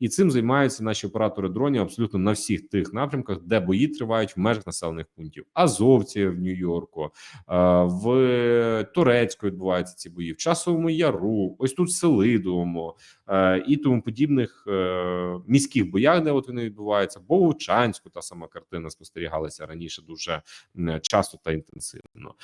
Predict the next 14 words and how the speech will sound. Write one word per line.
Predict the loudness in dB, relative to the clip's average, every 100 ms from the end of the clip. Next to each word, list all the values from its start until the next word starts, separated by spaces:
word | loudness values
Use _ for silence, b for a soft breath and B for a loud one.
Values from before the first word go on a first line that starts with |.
| B B
Е, | -4
отже, | 0 0
це | 2 0
те, | 4 4
що | 4
ми | 4
маємо | 4 6 4 4
зараз | 2 4 2 0 0
на | 2 2
Покровському | 0 0 0 0 -4
напрямку. | -4 -10 -18 _ -20 -20 B B -2
Е, | 4 6 8 4
дещо | 6 4 4 2
південніше, | 4 6 4 4 2 4 4 4